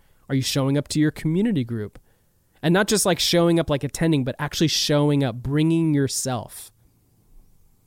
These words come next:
Are you showing up with your friends, making time and space to connect with friends?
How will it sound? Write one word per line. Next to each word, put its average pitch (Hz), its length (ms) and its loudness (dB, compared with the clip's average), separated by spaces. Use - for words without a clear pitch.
Are 151 40 -4
you 160 60 2
showing 165 360 2
up 156 140 0
with 151 140 -2
your 160 100 0
friends, 170 640 -2
making 151 240 0
time 165 340 0
and 143 80 0
space 165 400 0
to 139 100 -6
connect 143 540 -4
with 127 380 -4
friends? 131 560 -8